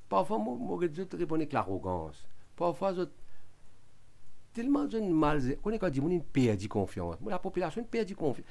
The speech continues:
Sauf quand dit, qui se donne casse. Parce que vous êtes l'argent, l'argent, l'argent, l'argent. Ça, gouvernement, avec l'argent, ça. L'argent, propagande. Et si, si, si, si, si, fait une réclame, que dit, on a pu respirer. Comment les autres qui me donnent l'air. Et tu fais une réclame, pour venir dans la pour faire respirer.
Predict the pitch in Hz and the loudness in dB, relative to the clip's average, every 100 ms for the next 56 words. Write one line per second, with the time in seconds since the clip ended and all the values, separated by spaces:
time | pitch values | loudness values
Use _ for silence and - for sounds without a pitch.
0 | - - 254 254 254 190 147 226 - - | -10 2 4 6 6 6 4 4 4 2
1 | - - - - - - 120 107 113 226 | 2 0 -2 -4 -6 -4 2 4 6 4
2 | 147 - - - - - - - - 131 | 4 -4 -8 -10 -10 -10 -8 -4 0 0
3 | 110 123 208 180 123 107 175 170 107 107 | 2 2 4 6 6 6 4 6 4 4
4 | 190 160 110 180 160 104 156 208 135 135 | 2 2 2 2 2 2 2 2 2 4
5 | 110 120 254 160 117 160 196 107 - - | 4 4 2 6 6 4 0 0 -2 -10
6 | - - 123 107 87 104 170 202 - 135 | -14 -6 4 4 4 4 4 4 2 4
7 | 98 82 123 202 208 196 - - - - | 4 6 6 8 8 4 0 -6 -6 -10
8 | - - 113 104 98 98 98 95 95 92 | -10 -2 2 2 2 2 2 2 0 -2
9 | - - - 185 170 127 185 151 185 - | -6 -10 -4 -2 0 -2 -2 4 4 4
10 | 143 151 214 202 202 135 127 127 147 202 | 6 8 8 6 2 4 4 8 6 6
11 | 185 156 123 131 139 165 151 131 139 - | 2 2 4 6 6 6 6 6 4 2
12 | 117 107 107 127 135 135 123 101 90 85 | 4 4 4 4 4 4 4 4 2 -2
13 | - - - - - 117 131 113 101 165 | -6 -10 -10 -10 -4 2 4 4 2 2
14 | 190 139 120 113 107 147 170 - 131 156 | 2 4 2 2 0 -2 -4 2 2 2
15 | - 113 165 202 | -2 0 0 0